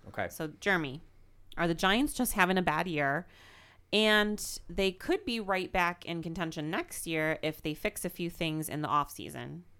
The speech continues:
Speaker 2: Or should they embark on a complete rebuilding process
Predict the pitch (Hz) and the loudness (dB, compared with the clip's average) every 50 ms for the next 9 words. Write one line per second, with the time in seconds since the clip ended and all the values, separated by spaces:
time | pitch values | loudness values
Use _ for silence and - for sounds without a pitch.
0 | _ _ _ - - 208 196 180 170 165 180 196 190 - - - 180 165 175 165 | _ _ _ 0 4 6 6 6 6 6 4 0 -4 -8 -4 -4 -2 0 2 2
1 | 170 - - 160 156 160 160 156 196 233 208 165 175 185 - _ - - - _ | 2 2 0 -2 -2 -2 0 2 4 4 4 4 2 0 -4 _ -20 -20 -20 _
2 | _ - 151 151 151 151 147 147 147 - - 160 160 - - - - 202 180 196 | _ -8 -6 -4 -4 -4 -4 -6 -6 -8 -8 -8 -8 -8 -10 -12 -10 -10 -6 -4
3 | 226 233 226 226 - - - - - 170 170 175 170 160 165 151 151 143 151 147 | -4 -4 -4 -4 -8 -12 -16 -14 -12 -6 -4 -2 0 2 4 2 2 2 -2 -4
4 | - - 143 135 - - 143 139 147 170 - - - - | -2 -2 -2 -2 -2 -4 -4 -4 -4 -4 -6 -10 -12 -12